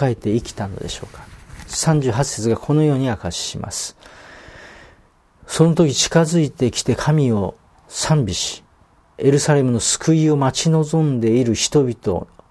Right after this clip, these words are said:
皆に幼子のことを話した。彼女は一生涯を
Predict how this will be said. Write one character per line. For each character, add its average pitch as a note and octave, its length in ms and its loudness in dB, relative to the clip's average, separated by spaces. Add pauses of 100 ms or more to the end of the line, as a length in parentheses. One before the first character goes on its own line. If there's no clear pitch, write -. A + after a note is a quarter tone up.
(160)
皆 C3+ 300 2
に E2+ 120 -8 (480)
幼 B2+ 520 0
子 A#2+ 100 -2
の A#2 140 -2
こ A2+ 140 -6
と C3 260 2
を A2 40 2
話 G#2+ 340 -2
し - 100 -2
た。 - 200 -14 (3500)
彼 D3 260 2
女 B2+ 80 2
は B2+ 60 4
一 A#2+ 80 0
生 D#3 340 4
涯 A2 300 2
を C3 240 0